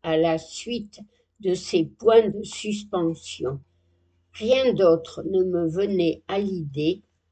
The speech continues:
mais de toute façon, Lacan a arrêté tout aussitôt la séance. Cependant, alors que,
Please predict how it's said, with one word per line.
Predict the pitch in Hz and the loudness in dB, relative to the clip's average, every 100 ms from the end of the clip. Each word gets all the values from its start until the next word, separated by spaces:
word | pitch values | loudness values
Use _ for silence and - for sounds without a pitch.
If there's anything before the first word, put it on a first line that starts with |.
| _ _ | _ _
mais | 185 175 | -2 -2
de | 160 240 | -4 -8
toute | - 349 240 | -8 -10 -10
façon, | - 180 - - 175 156 - _ | -6 -6 -6 -10 -8 -8 -10 _
Lacan | 180 208 208 190 156 147 - | -2 -2 -2 -2 -2 -4 -10
a | - 131 135 | -10 -8 -6
arrêté | 175 240 208 - 160 147 - _ _ | -2 -2 -2 -4 -4 -4 -8 _ _
tout | - - 208 220 | -18 -14 -6 -2
aussitôt | 190 - - - - 180 190 - | -2 -4 -12 -12 -6 -2 -2 -2
la | 160 185 | -4 -4
séance. | - - 135 117 117 - - - - _ _ _ _ _ _ _ _ _ _ | -4 -6 -6 -6 -14 -18 -20 -20 -20 _ _ _ _ _ _ _ _ _ _
Cependant, | - - 269 262 180 156 196 156 156 214 - _ | -20 -10 -8 -4 -2 -2 -2 -2 0 0 -6 _
alors | 165 156 165 165 _ | -2 0 -2 -2 _
que, | - - | -4 -4